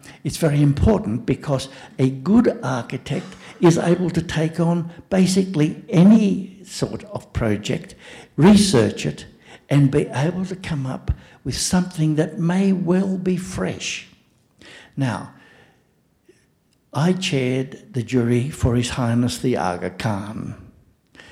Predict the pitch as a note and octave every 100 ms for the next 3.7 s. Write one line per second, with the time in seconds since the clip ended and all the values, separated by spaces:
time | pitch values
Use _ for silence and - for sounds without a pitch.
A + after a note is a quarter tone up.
0 | - - - D#4 A3+ A3 A#2+ - A#2+ A#2+
1 | - - - - B2+ A#2 - _ _ -
2 | G2+ - - G2+ - G#2 A2+ A2 - -
3 | - G2+ G2 F#2+ G2 F#2+